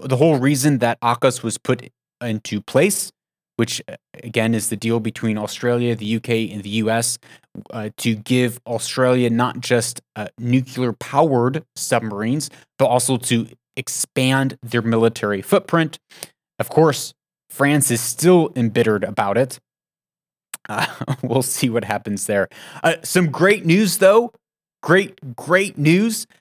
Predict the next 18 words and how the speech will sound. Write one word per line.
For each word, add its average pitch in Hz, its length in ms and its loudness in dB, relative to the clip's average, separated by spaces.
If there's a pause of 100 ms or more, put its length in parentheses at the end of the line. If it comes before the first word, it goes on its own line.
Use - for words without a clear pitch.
(200)
Uh, 147 200 2 (120)
another 160 420 2
country 180 600 -2 (380)
has 147 320 -2
gone 147 600 2 (160)
back 139 300 -2
to - 120 -2
normalcy. 123 960 0
They 117 140 2
have 117 140 2
said, 120 300 2
"You 120 100 0
know 131 100 4
what? 151 240 0 (520)
The 120 80 0
jig 127 300 0
is 143 160 2
up. 113 260 0